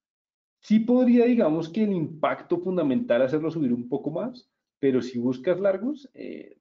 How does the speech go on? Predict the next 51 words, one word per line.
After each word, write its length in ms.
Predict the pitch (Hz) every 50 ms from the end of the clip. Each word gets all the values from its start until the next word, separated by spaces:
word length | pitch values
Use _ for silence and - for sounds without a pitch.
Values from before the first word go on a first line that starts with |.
| _
tal 160 | - 104 104
vez 180 | 101 - 113 113
hasta 240 | 123 120 - - 147
la 100 | 139 120
línea 260 | 110 110 107 107 107
de 40 | 110
tendencia 420 | 110 139 135 120 104 104 101 107 107
de 60 | 113
H 160 | 113 - 113
cuatro, 260 | - - - - _ _ _ _ _ _ _ _
no 100 | - 104
más. 300 | 104 - - - _ _ _ _ _ _ _ _ _ _ _ _
¿Vale? 160 | - 120 139
En 80 | 139 127
esta 180 | 113 120 117
línea 240 | 117 117 120 123 123
de 60 | 120
tendencia 360 | 120 117 110 107 104 110 107 -
puede 320 | - 139 151 156 156 151
que 120 | 156 131
vuelva, 520 | 117 113 110 107 107 113 110 107 - - _ _
o 40 | _
sea, 120 | - - -
recuerden 400 | - - - - 113 110 120 117
que 80 | - 127
la 100 | 120 110
línea 220 | 110 110 110 113
de 40 | 113
tendencia, 380 | 117 131 160 185 185 165 165
nos 100 | 165 156
decía 260 | 135 123 120 123 117 113
Charles 300 | - 127 127 123 120 123
Dow, 380 | 185 190 185 185 190 185 - _ _ _ _ _ _ _ _
que 260 | - 110 104 104 101
cuando 240 | - 101 98 98 98
el 60 | 95
activo 340 | 95 95 - - 113 120 143
lo 120 | 165 170
toca, 260 | 170 190 175 175 185
pues 160 | 180 170 165 -
finaliza 440 | - 123 113 104 107 104 - 117
su 160 | 110 - - -
corrección 520 | - 160 160 160 170 170 - 190 180 175
alcista 440 | 180 180 180 202 190 175 - 196 185
y 100 | 156 131
empieza 380 | 110 - - 110 104 - 104
con, 160 | 98 - 113 107
nuevamente 420 | 101 95 98 101 98 - - 113
con 140 | - 117 107
su 100 | 107 110
tendencia. 440 | - - 107 113 107 - - -